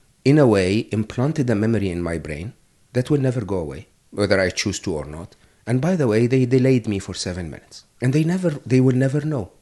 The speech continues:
And I started to ask myself, "What have I done today that may have done that to another person?" And, and somehow that moment, small moment of, "Come on, brain,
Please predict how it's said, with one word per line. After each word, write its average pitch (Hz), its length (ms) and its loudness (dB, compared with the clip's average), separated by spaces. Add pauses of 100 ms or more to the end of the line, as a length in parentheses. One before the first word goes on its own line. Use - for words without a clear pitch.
(420)
And 147 120 -2
I 170 60 0
started - 440 -4
to 123 100 -2
ask 131 200 -2
myself, 107 500 -6 (380)
"What 175 160 -6
have 147 180 -4
I 170 200 0
done 139 260 0
today 90 480 -6 (320)
that 120 160 -6
may 165 80 0
have 151 200 -4
done 147 180 -6
that 135 200 -6
to 185 80 -4
another 143 220 -4
person?" - 360 -10 (720)
And, 139 220 2
and 139 160 2
somehow 165 560 4
that 123 300 0
moment, 131 680 4 (220)
small 170 380 0
moment 139 440 0
of, 117 220 0 (400)
"Come 202 240 -6
on, 202 240 0
brain, 95 480 -6